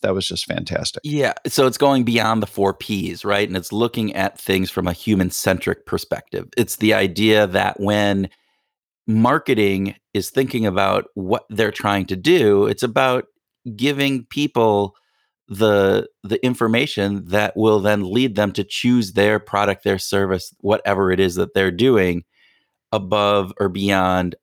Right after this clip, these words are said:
Speaker 2: other choices. And it's not just choices of other products. Sometimes it's choices of not doing anything at all. Sometimes it's choices of different aspects. So, uh, the reframe, I think, is really key here. And I think it's a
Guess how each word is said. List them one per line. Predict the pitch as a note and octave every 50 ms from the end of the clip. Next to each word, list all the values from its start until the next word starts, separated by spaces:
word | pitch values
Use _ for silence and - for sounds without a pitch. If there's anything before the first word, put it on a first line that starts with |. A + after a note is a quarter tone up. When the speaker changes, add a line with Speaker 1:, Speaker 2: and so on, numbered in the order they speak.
| _ -
Speaker 2:
other | F#2+ F#2 E2+ F#2+ F#2 F2+ - _
choices. | - - - C#3 C3+ - - - D#2+ E2 -
And | A#2 A#2
it's | B2+ A#2 -
not | C#3+ D#3+ G3+ A#3+ - _ _
just | - - C3 - - - _ -
choices | - - C3 B2 A#2 - - G#2+ A2 G#2 F#2 - - _ _ -
of | - - G2+ G2 F#2+ F#2+ F#2+ F#2+ F2+ F2 - _ _ _ _ _ _ _ _ _ _ _ _ _ _ _ _ -
other | G2+ G#2+ G#3+ F#3+
products. | - - - E3+ F#3+ D3+ A2+ G#2 - - -
Sometimes | - A#2+ B2 B2 - B2+ B2 A#2+ A2
it's | A2+ G#2+ -
choices | - - A2 G#2+ - - A2+ G#2 G2+
of | G#2 F#2+ G2
not | G#2 G#2+ G#2+ - - G#2
doing | G#2 G#2 G#2 G2+ G2+
anything | G2+ G2 F#2+ F2+ - F#2+ F#2
at | G2 G#2
all. | C3+ E3 D#3+ A#2+ G#2 G2 F2+
Sometimes | - G2+ G2+ F#2 G#2+ G#2+ G#2 F#2+ G2
it's | F#2+ -
choices | - G#2+ G2+ G2 - - G#2 F#2+ F#2 G2+
of | G2+ G2 G2 G2 G2 F#2 F2 F2 F2+ F2+ - E2
different | G#2 G#2 - A#2+ A2 - -
aspects. | G#2+ B2 - - - - - - - - -
So, | - C3 B2 A#2 A2+ A2+ G#2+ - _ _ _ _ _ _ -
uh, | B2+ B2 - -
the | C3+ B2+ B2
reframe, | G#2+ - B2+ C#3+ F3 G3 F3+ - - B2+ A#2+ A#2 A2 G#2 G#2 -
I | G2+ G2+
think, | - - G#2 F#2 -
is | G2+ F2+ F#2
really | F2+ G2+ G#2 G2 G2 F#2+ F#2 F2 - _ _ -
key | - - B2+ B2+ B2 A2
here. | F#2+ G2+ F#2 F#2 F2+
And | F2+ F#2
I | G2 F#2+
think | - C3 B2 G#2+ -
it's | G2 G#2+ G#2+ - - -
a | A2+ G2+ F#2+ F#2